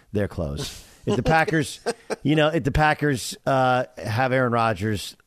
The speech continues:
they're right there. Um, the N F C South is the one that's fascinating, right? You could, you could make the case for the last couple years.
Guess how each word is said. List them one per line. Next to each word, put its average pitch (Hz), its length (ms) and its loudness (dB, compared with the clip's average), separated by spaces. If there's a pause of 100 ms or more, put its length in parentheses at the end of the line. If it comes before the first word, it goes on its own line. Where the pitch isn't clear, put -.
they're 110 280 0
right 90 260 0
there. 76 360 -6 (360)
Um, 101 380 0 (120)
the 147 200 2
N 196 100 2
F 214 80 0
C 214 200 -2
South 185 420 0
is 117 120 0
the 110 80 0
one 120 200 0
that's 117 160 -2
fascinating, 113 580 -2
right? 113 340 -2 (320)
You 117 160 0
could, 120 240 -2 (260)
you 113 160 2
could 131 140 0
make 123 200 2
the - 60 -2
case 123 400 0
for - 140 -8
the 101 80 0
last 117 400 0
couple 120 300 0
years. 123 500 0